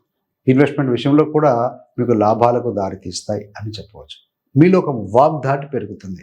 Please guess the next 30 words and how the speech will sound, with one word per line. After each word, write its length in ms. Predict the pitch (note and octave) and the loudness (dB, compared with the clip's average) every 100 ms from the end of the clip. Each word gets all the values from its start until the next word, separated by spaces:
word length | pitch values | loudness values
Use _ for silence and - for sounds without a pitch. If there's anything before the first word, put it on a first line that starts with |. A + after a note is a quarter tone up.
| - | -6
ఎందుకు 260 | B2 B2+ - | -2 0 0
అనంటే 240 | G2+ G2 F2+ - _ _ - G#2 | 0 -2 -8 -10 _ _ -8 2
గురుడు 280 | C#3+ F#3 D#3+ | 4 4 2
రాశాధిపతి 480 | B2+ B2+ C#3+ C#3 C3+ - | 0 0 -4 -4 -10 -6
కుజుడు 300 | A2+ B2+ A#2 B2 - _ - | -4 0 0 -2 -8 _ -20
తృతీయంలో, 500 | - C3+ - D3 C3 C#3+ - - _ _ _ _ - | -16 -6 0 2 2 -2 -4 -16 _ _ _ _ 0
చతుర్థంలో, 460 | C3+ C#3+ C3+ C3+ C3+ | 2 4 2 2 0
పంచమంలోకి 480 | A2 G#2+ B2 B2 G#2+ F#2 | -2 -2 0 0 0 -4
వెళ్తారు 340 | F#2 E2 - - _ _ _ _ | -4 -8 -8 -18 _ _ _ _
కాబట్టి 240 | A2+ A2+ A2+ | -2 0 0
బాగుంటుంది. 520 | F2+ F2 - D#2+ - - _ _ C3+ | 0 -2 -6 -14 -18 -20 _ _ -2
మరి 100 | C#3+ | 2
మీ 60 | C3+ | 2
యొక్క 140 | B2+ A#2+ | 0 0
సంతానం 360 | C3+ D3+ D#3+ D#3+ C#3+ | 0 2 0 0 -2
కూడా 140 | D3 A#2+ | -4 -2
విదేశీయానం 520 | A#2+ D#3+ D3 C3+ C3 B2+ | -2 -2 0 -2 -2 -6
చేసే 180 | A#2+ A#2 | -4 -4
అవకాశం 340 | G#2 A#2 B2 C3 | -2 -2 -4 -6
కూడా 140 | C3 E3 E3+ _ - | -4 -4 -6 _ -6
చాలా 180 | - G2+ F2+ | 0 2 2
బలంగా 280 | G#2+ A2+ A#2 G2 | 0 0 0 -2
ఉంది 180 | G2 G2+ G#2+ | -4 -6 -8
అని 100 | A#2 | -12
చెప్పవచ్చండి. 560 | - E2 D2+ - - _ _ _ _ - | -12 -16 -16 -18 -20 _ _ _ _ 0
So, 60 | D3+ | 2
అదేవిధంగా 440 | C3+ C3+ C3+ B2+ A2 A2 - _ _ _ C#3 | 4 2 0 -2 -2 -4 -10 _ _ _ 2
మీరు 140 | G#3 C#3 A#2+ | 4 4 2
ఏది 120 | B2 | 2
ఏమైనా 240 | B2+ A#2+ | 2 -2